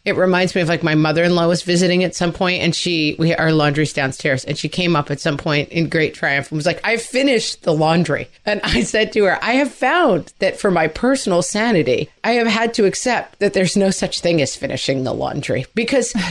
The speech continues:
it's like taking that out of my personal equation. Like, the laundry is just a constant Sisyphean cycle of which I am, like, underneath. And I think that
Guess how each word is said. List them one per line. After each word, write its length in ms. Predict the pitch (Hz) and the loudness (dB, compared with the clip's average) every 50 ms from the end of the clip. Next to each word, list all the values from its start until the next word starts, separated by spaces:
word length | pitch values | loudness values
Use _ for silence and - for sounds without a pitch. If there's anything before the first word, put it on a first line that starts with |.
| 175 175 - 202 151 | -2 0 0 0 0
it's 160 | - 285 226 | 0 -2 0
like 240 | 220 269 - - - | 0 -2 -2 -2 -4
taking 440 | - 220 233 247 233 - 294 294 277 | -2 0 0 0 0 0 2 2 4
that 280 | 233 214 196 185 - - | 4 2 0 -2 -2 -2
out 160 | 170 170 165 | -2 0 0
of 120 | 165 160 | 0 0
my 120 | 180 165 160 | 0 -2 -2
personal 480 | - - 180 170 160 - 180 175 160 | 0 0 0 0 0 0 0 2 2
equation. 600 | 147 - - - 165 147 143 156 - 202 202 202 190 | 0 0 0 0 0 2 2 2 2 0 0 0 0
Like, 160 | 208 202 - | -2 -2 2
the 100 | 226 220 | 2 2
laundry 540 | 202 175 170 170 180 196 214 247 247 254 - | 4 4 4 4 4 4 4 4 4 4 2
is 160 | 208 208 - | 0 0 0
just 240 | - 202 - - 185 | -2 -4 -2 0 -2
a 80 | 170 | -2
constant 880 | 170 - - - - - - 160 156 160 165 - - - - 180 165 156 | -2 -4 -8 -8 -6 -2 -2 0 2 2 0 0 -4 -2 0 0 0 0
Sisyphean 1500 | - - - - - - - - - 202 180 - - 196 - - - - - - 202 180 - - 180 185 170 165 160 160 156 | -4 -8 -8 -6 -6 -6 -6 -6 -2 -2 -2 0 -2 -4 -4 -4 -14 -16 -8 -4 -4 -4 -2 0 0 2 2 4 2 2 0
cycle 800 | 151 - - - 165 151 151 147 - 196 190 190 202 214 226 - | 0 -2 -2 -2 0 0 0 0 0 2 2 4 4 2 2 2
of 180 | 151 180 165 | 2 2 2
which 240 | 160 170 165 151 - - | 2 2 2 0 -2 -4
I 220 | - 143 147 156 156 | -4 -4 -2 0 0
am, 240 | 151 151 151 151 | 0 0 0 0
like, 280 | 147 147 143 135 - - - | 0 0 -2 -4 -6 -10 -6
underneath. 720 | - 156 156 143 127 127 131 143 156 175 233 226 - - - _ - - - - - - - - _ - | -4 -2 -2 0 -2 -2 -2 -2 0 0 -2 -4 -8 -16 -20 _ -20 -20 -20 -18 -18 -18 -18 -14 _ -4
And 580 | 208 208 208 202 202 196 196 196 190 208 185 185 - - - | -2 0 0 2 2 2 2 2 2 2 0 0 -4 -12 -8
I 120 | - 226 247 | -4 -4 -4
think 360 | 240 - 269 285 302 277 - | -2 0 0 0 2 2 0
that 240 | 269 247 - - | -2 -2 -2 -6